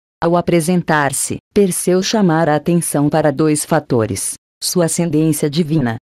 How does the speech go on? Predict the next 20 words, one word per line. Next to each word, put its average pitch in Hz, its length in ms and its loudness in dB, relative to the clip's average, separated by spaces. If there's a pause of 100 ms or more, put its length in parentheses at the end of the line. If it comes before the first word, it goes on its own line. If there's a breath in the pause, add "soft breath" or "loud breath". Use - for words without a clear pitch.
(100)
seus 185 380 -2
feitos 180 480 0
heróicos. 123 580 0 (540)
Atlante 185 580 0
o 175 60 2
ameaça, 147 640 0 (120)
destacando 160 760 0
como 156 180 0
a 170 80 2
morte 160 400 0
o - 20 -4
privaria 147 640 0
de 165 140 -2
cada 160 360 0
uma 170 160 0
das 151 220 0
vantagens 156 720 0
que - 140 -2
ele 156 180 2
citara, 120 600 -2